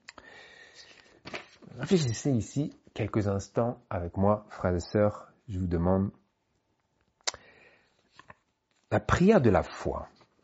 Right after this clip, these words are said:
La prière de la foi. Comment la prière de la foi est-elle élargie ? Tout d'abord, l'exemple de, d'Élie nous est donné.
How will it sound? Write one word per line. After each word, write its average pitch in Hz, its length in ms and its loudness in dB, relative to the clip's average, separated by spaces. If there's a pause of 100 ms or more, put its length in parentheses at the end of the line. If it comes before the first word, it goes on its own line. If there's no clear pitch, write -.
(120)
La - 80 -12
prière 180 480 2
de 113 80 -4
la - 160 -8
foi. - 460 -12 (480)
Comment 214 180 8
la 202 120 6
prière 156 300 6
de 127 100 4
la 120 100 6
foi 160 280 6
est-elle 120 540 4 (140)
élargie ? 143 680 8 (1200)
Tout 151 100 4
d'abord, 202 320 8
l'exemple 147 480 6
de, 131 320 4
d'Élie 135 440 6 (120)
nous 110 180 2
est 107 60 6
donné. 98 400 0